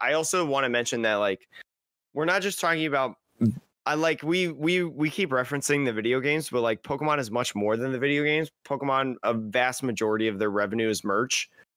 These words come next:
We recognize that, but I think for the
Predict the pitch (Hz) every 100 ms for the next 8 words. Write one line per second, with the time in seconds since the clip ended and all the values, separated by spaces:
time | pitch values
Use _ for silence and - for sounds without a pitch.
0 | _ _ - 117 113 113 143 147 156 147
1 | 170 139 120 120 151 - - _ - 131
2 | 127 123 120 110 110 104 104 101 95